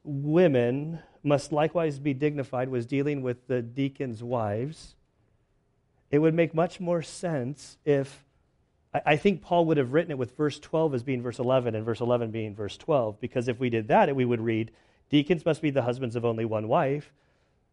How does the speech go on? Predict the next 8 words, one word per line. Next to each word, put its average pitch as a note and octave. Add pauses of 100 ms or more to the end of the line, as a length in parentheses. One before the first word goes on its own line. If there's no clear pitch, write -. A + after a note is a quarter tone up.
(280)
and C3 (360)
good D#3+
managers C#3+
of C3+
their D3+
children B2
and A#2
their A2+